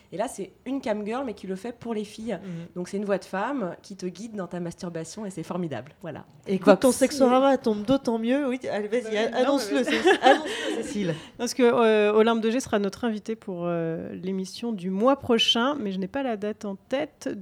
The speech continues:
Speaker 3: qui, si, le dix-neuf avril, puisque je crois qu'on enregistre le jour où c'est, euh,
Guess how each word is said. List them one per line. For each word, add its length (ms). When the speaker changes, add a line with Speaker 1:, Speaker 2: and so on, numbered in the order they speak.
Speaker 3:
qui, 240
si, 280
le 140
dix-neuf 360
avril, 480
puisque 160
je 60
crois 100
qu'on 200
enregistre 580
le 120
jour 180
où 40
c'est, 220
euh, 340